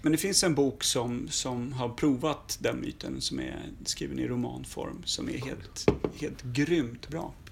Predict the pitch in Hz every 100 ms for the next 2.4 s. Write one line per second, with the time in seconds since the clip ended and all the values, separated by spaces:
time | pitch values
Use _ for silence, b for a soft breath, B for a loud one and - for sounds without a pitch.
0 | - - 202 147 151 143 131 110 156 143
1 | 143 135 - - 135 139 123 127 120 -
2 | - - 147